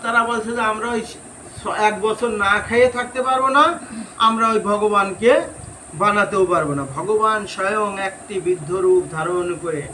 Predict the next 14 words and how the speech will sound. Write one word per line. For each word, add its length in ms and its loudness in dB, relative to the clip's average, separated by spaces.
ভগবান 600 0
যে 200 -4
বলল 440 -2
যে, 120 -6
"আমি 340 -2
তোমার 300 -4
এই 80 -2
বিগ্রহ 380 -6
বানিয়ে 420 -6
দিতে 320 -10
পারি, 220 -12
কিন্তু 220 -2
একটা 280 -2
শর্ত।" 460 -10